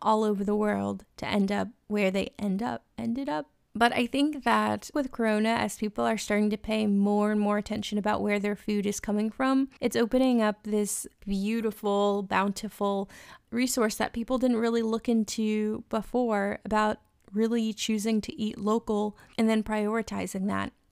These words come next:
Paying attention to the supply chain and eating locally is the best guarantee to access to the best foods the world can offer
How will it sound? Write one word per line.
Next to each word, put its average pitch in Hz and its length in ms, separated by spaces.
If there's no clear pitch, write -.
Paying 269 200
attention 220 420
to - 140
the 208 80
supply 202 400
chain 202 340
and 196 220
eating 220 280
locally 214 480
is 208 120
the - 120
best 202 400
guarantee 196 800
to - 80
access 202 480
to - 100
the 202 120
best 202 480
foods 196 580
the 208 100
world 196 480
can - 160
offer 196 640